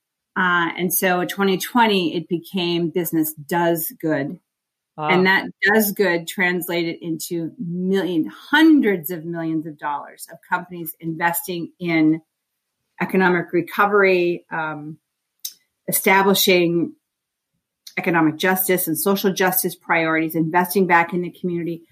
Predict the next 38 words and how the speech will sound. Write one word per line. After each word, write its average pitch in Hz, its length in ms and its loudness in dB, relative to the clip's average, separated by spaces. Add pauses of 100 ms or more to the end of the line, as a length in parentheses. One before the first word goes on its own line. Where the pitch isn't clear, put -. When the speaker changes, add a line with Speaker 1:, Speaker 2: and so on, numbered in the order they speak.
(120)
Speaker 1:
So 214 160 2
what 208 220 4
we 294 120 4
did 226 200 4
as 180 120 2
an 175 120 0
organization, 165 960 -2 (160)
we 180 180 0
just 196 460 -2
put 208 180 -6
the 254 60 -2
call 269 320 4
out. - 240 0 (880)
We 180 600 2 (260)
realized 190 640 2
there 175 120 0
was 170 160 -2
hundreds 208 400 0
of 190 100 0
millions 185 300 2
of 170 140 0
damage, 180 500 0
uh, 170 420 2
in 170 140 0
our 170 440 0 (160)
major 180 320 0
corridors 180 600 2
relative 170 480 0
to 160 100 -10
the 160 120 -2
civil 165 300 -4
unrest 160 460 2
after 156 240 -2
the 156 100 -8
loss 156 300 -2
of 151 100 -10
George 156 300 -4
Floyd. 247 440 2